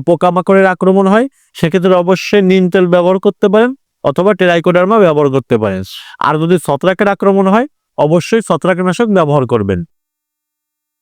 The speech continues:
শশা গাছে কিন্তু ফলন পাওয়া যায় সাধারণত চল্লিশ থেকে পঁয়তাল্লিশ দিনের ভিতরে ফলন পাওয়া যায়। আর গাছ থেকে ফল তোলার ক্ষেত্রে একটা জিনিস লক্ষ্য রাখতে হবে, সেটি হচ্ছে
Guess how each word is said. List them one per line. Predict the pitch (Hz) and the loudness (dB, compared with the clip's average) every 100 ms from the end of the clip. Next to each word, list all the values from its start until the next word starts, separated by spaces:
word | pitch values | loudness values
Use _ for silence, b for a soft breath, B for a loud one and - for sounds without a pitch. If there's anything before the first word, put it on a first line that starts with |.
| _ B B - | _ B B -4
শশা | 151 147 196 | -2 0 -2
গাছে | 202 196 196 | -2 -2 0
কিন্তু | 214 185 196 233 b b - | 0 2 0 0 b b -2
ফলন | 143 175 190 | 0 2 0
পাওয়া | 208 196 196 | 0 2 2
যায় | 190 196 | 0 0
সাধারণত | 170 208 214 196 196 - B B - | 0 0 0 2 0 0 B B 0
চল্লিশ | 196 196 196 - | 2 4 2 0
থেকে | 202 220 | -2 0
পঁয়তাল্লিশ | 208 190 190 196 190 175 | 0 0 2 2 2 2
দিনের | 202 214 | 2 2
ভিতরে | 214 226 190 | 2 0 0
ফলন | 160 156 135 | 0 0 0
পাওয়া | 120 101 | 0 0
যায়। | 92 90 B B B 123 | -2 -6 B B B -2
আর | 156 156 | 0 0
গাছ | 160 160 - | -2 -2 -4
থেকে | 180 208 | 0 0
ফল | - 175 185 | 2 0 2
তোলার | 196 202 | 2 2
ক্ষেত্রে | 190 196 208 196 | 0 0 0 0
একটা | - 196 | 0 2
জিনিস | 202 - | 2 2
লক্ষ্য | 196 - 208 | 0 2 0
রাখতে | 202 - | 2 2
হবে, | 214 190 269 b b - | 2 2 -2 b b -4
সেটি | 175 165 202 | -2 2 2
হচ্ছে | 196 | 2